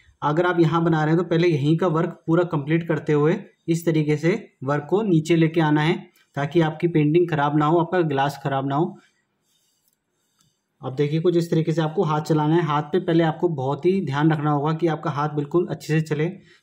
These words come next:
जैसे मेहंदी वर्क होता है, मेहंदी कोन वर्क होता है, तो जो अगर मेहंदी का यूज़ करता है, तो वो आराम से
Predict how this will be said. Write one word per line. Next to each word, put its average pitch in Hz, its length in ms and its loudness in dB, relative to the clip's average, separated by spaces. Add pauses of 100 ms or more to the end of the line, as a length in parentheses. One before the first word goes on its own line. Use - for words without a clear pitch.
जैसे 143 180 0
मेहंदी 143 340 2
वर्क 160 260 2
होता 151 200 0
है, 160 120 2
मेहंदी 151 320 2
कोन 151 280 0
वर्क 156 180 0
होता 139 220 -4
है, 165 220 -6 (340)
तो 165 60 2
जो 175 220 4
अगर 170 260 0
मेहंदी 147 300 2
का 170 80 2
यूज़ 170 260 4
करता 156 280 -2
है, 160 120 0
तो 175 120 2
वो 175 80 2
आराम 143 260 0
से 160 180 0